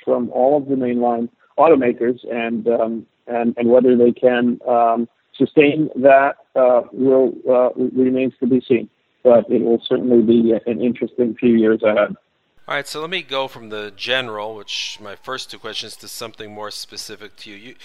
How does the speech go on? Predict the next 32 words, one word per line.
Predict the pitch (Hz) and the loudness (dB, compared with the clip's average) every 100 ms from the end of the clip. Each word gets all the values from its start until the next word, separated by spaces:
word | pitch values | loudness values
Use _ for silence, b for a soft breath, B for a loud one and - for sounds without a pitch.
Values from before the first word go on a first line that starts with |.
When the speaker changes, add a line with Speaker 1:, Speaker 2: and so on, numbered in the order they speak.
| B - | B -16
Speaker 2:
you | 131 | -16
founded | 147 147 135 143 147 | -8 -4 -4 -6 -10
a | 143 | -12
fund | - 113 101 107 | -10 -10 -10 -12
called | - 110 | -14 -14
Maniv. | 107 104 104 90 85 95 b b b - | -12 -16 -16 -16 -20 -20 b b b -14
Uh, | 107 107 107 107 104 101 101 - - | -10 -8 -6 -8 -8 -10 -14 -20 -12
what | 156 - | -12 -8
type | 233 - | -8 -10
of | |
companies | - 135 - 110 101 95 - - | -10 -10 -10 -16 -16 -16 -18 -20
do | 101 | -20
you | 101 | -20
look | 101 151 - | -14 -14 -14
for, | - 127 123 117 120 b b _ | -12 -8 -8 -8 -12 b b _
and | 107 120 120 | -16 -16 -8
why | 127 156 | -6 -6
do | |
you | 151 | -10
think | - 131 | -14 -16
many | 117 117 120 127 123 | -16 -12 -12 -10 -12
of | 113 | -10
them | 117 113 107 _ _ _ | -14 -14 -20 _ _ _
are | - 123 147 | -10 -6 -6
in | 131 | -8
Israel, | 151 156 101 90 | -12 -14 -16 -18
as | 90 98 | -18 -18
I | |
mentioned | 98 104 110 - 98 | -16 -18 -16 -18 -18
at | 95 | -18
our | 95 101 113 | -16 -14 -14
opening, | 120 95 85 | -16 -20 -20